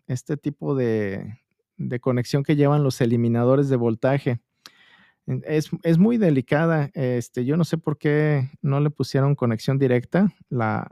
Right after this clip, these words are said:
la mezcladora, el modelo más grande, sí lo, sí lo incluye. Eh, tenemos aquí en Soundcraft la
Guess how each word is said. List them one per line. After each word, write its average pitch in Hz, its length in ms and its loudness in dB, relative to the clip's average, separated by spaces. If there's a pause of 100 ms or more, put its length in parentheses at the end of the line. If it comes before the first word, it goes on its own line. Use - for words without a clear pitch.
la 110 220 -2
mezcladora, 127 520 0
el 147 80 0
modelo 131 320 4
más 135 160 4
grande, 139 440 2 (840)
sí - 200 2
lo, 165 220 4
sí 160 140 2
lo 160 100 6
incluye. 151 480 4 (220)
Eh, 117 440 -2
tenemos 139 460 -2
aquí 127 220 -2
en 135 140 2
Soundcraft 165 540 2
la 123 440 0